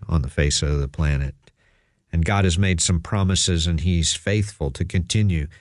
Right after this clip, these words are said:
There's a trajectory in the story, and the trajectory is to good,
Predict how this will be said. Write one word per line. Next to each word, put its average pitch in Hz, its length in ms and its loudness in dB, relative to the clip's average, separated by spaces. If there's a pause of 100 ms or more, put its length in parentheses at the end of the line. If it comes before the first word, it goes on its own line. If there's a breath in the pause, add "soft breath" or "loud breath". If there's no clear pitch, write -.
There's 107 180 0
a 107 60 2
trajectory 101 880 0
in 82 120 2
the 71 100 -6
story, 73 640 -2 (540 loud breath)
and 90 100 2
the 87 60 2
trajectory 85 720 0
is 80 160 0
to - 100 -4
good, 95 380 -2